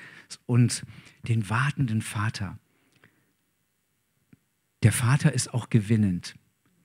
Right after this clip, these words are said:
Er möchte uns gewinnen. Er möchte unsere Herzen gewinnen. Er möchte dich gewinnen für die Menschen draußen, die verloren gehen.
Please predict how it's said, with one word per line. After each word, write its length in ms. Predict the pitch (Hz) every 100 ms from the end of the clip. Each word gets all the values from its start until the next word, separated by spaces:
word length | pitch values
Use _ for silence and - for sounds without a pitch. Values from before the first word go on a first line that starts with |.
| _
Er 140 | 113
möchte 600 | 110 123 165 175 - 160
uns 420 | 135 143 151 139 -
gewinnen. 540 | 120 107 120 101 85 - - - -
Er 60 |
möchte 380 | 131 196 - 208
unsere 360 | 175 196 185 175
Herzen 540 | 147 175 220 - 196
gewinnen. 500 | 160 139 151 143 98 - - -
Er 100 | 180
möchte 380 | 190 240 - 190
dich 240 | 214 -
gewinnen 540 | 202 151 202 254 214 131 -
für 180 | - 208
die 140 | 180 185
Menschen 640 | 190 240 302 - 180 131
draußen, 600 | 147 214 277 - 196 135
die 100 | 170
verloren 640 | - 190 190 302 294 247
gehen. 340 | 165 123 92